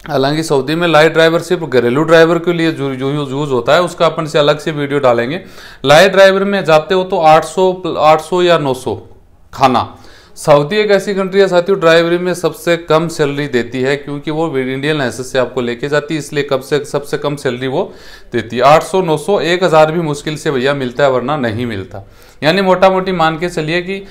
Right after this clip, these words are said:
आठ सौ, नौ सौ प्लस खाना, मतलब पच्चीस हज़ार रुपये आपको, आप इसमें कमा सकते हैं ड्राइवरी के लाइसेंस में, ठीक है। हेवी की बात कर लें साथियों, तो हेवी में बारह सौ से चौदह सौ, बारह सौ रियाल से, दुबई रियाल से, ए, सॉरी, सऊदी रियाल से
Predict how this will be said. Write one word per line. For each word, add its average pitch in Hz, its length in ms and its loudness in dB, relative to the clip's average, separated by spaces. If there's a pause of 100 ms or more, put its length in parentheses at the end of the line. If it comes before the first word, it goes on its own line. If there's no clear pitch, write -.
(240)
आठ 160 180 4
सौ, 185 160 -2
नौ 175 140 -2
सौ 180 140 -4
प्लस 175 240 -4
खाना, 156 300 0
मतलब 165 320 0
पच्चीस 170 360 -4
हज़ार 131 260 2
रुपये 131 240 0
आपको, 135 420 0 (540)
आप 127 220 4
इसमें 156 280 -8
कमा 131 260 2
सकते 131 300 -2
हैं 160 80 -2
ड्राइवरी 127 320 2
के 143 120 -4
लाइसेंस 110 440 -4
में, 95 220 -14
ठीक 202 180 -6
है। - 160 -10 (540)
हेवी 185 260 2
की 220 120 -4
बात 196 240 6
कर 185 140 0
लें 185 120 -2
साथियों, 185 320 -4
तो 185 100 0
हेवी 160 340 0
में 190 260 -2
बारह 160 280 6
सौ 202 420 0 (440)
से - 180 0
चौदह 143 340 2
सौ, 107 240 -6 (300)
बारह 143 300 4
सौ 196 300 2
रियाल 156 360 4
से, 180 240 -2
दुबई 151 320 0
रियाल 143 320 2
से, 170 260 -4
ए, 123 140 2
सॉरी, 156 300 -2
सऊदी 127 560 -2
रियाल 151 260 4
से 185 280 -4